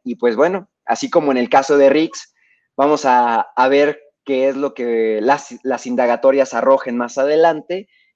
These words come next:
y si habrá lugar a poderle imputar este delito a Yostop. Ella no mostró, desde luego, en YouTube, porque, pues,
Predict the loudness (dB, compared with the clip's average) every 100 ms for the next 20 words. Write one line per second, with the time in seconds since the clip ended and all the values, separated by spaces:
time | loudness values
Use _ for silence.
0 | -10 -6 -6 -8 -12 -8 -6 -4 -4 -4
1 | -6 -8 -2 2 2 2 2 4 2 0
2 | -8 -6 -6 -4 -2 0 0 -4 -6 -10
3 | -4 -2 -2 -6 -8 -8 -8 -10 -4 -2
4 | -2 _ _ _ -4 0 0 0 -6 -6
5 | _ _ _ _ _ 0 4 4 4 2
6 | 0 -2 0 2 4 2 -2 -2 0 0
7 | 0 -2 -6 -6 -6 -4 -6 -6 -12 -6
8 | -6 -6 -10 -20